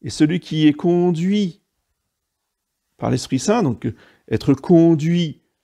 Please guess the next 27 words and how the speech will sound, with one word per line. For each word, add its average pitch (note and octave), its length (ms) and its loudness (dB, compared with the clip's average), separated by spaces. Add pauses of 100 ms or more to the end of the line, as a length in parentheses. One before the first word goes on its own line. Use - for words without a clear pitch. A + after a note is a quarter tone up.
(120)
c'est - 260 -6
être, C3+ 460 4 (460)
euh, G#2 280 -6 (1300)
dirigé G3 880 2 (140)
dans D3+ 180 0
nos C#3+ 220 0
actions, F#3+ 680 -2 (340)
dans D3+ 320 2
notre C3+ 300 0
vie C3+ 160 -4
quotidienne B2 920 0
par D3 120 4
l'Esprit C3+ 300 -4
Saint. G3 400 -6 (320)
Voyez, C3+ 260 -16 (640)
Saint C3 180 -2
Paul E3+ 220 4
nous B2+ 160 0
dit, F#3 440 -4 (180)
celui-là D3 540 0
n'est E3+ 200 6
plus A#3 340 0
sous F3+ 200 -8
la E3 80 -2
loi. C3 320 -8 (960)
Le F2+ 100 -12
but, F#3+ 380 -2